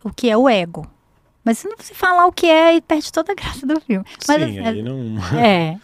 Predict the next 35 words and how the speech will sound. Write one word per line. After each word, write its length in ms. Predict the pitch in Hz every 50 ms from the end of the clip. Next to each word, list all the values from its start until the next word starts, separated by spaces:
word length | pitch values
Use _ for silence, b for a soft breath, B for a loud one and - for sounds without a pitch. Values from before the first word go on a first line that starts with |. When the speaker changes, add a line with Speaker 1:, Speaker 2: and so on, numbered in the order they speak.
| - 220
Speaker 2:
<laughs> 120 | 190 175
não 140 | 131 135 131 110
tem 200 | - 131 127 113
sentido. 680 | - 139 139 147 135 - 131 120 113 104 107 107 101 - - - _ _ _ _ _ _ 196
Speaker 1:
É. 200 | 190 170 165 160 160 - _ _ _ _ _ _ _ _ _ _ - - - - - _ _ _ _ _ _ _ _ _ _ _ _ _ _ _ _ _ _ _ _ _ _ _ _ _ _ _ -
Aquela 380 | 208 196 - - 240 247 254 240
vozinha 580 | 220 247 240 240 208 - - 214 214 214 208
que 100 | - 202
você 260 | 190 202 196 - 226 214
escuta, 680 | 196 - - - - 220 208 208 214 202 190 - 196
que 120 | - - 190
fica 280 | - - 202 - 202
às 60 | 190 175
vezes 200 | 196 196 180 -
brecando 480 | - 185 185 190 - - 196 196 196 185
você, 340 | 180 185 - - - 202 196
ou 60 | 185
que 120 | - - 202
incentiva 580 | 196 - - 214 202 190 - - 214 180 196
você 280 | 180 180 185 - - 202
a 40 | -
fazer 220 | - 190 - -
alguma 260 | 190 185 185 196 180
coisa, 420 | - - - 180 180 185 180 180 180 b b b b b _
com 160 | - 220 214
quais 300 | - - - 240 262 -
são 140 | - 262 254
as 80 | 247
pessoas 360 | - 254 233 - - 233 - -
que 80 | -
você 180 | 208 - - 220
anda 160 | 214 208 208
brigando 560 | 190 208 214 180 185 185 190 196 202 208 196
ou 60 | 190
lutando? 520 | 196 196 - _ - 190 185 175 170 165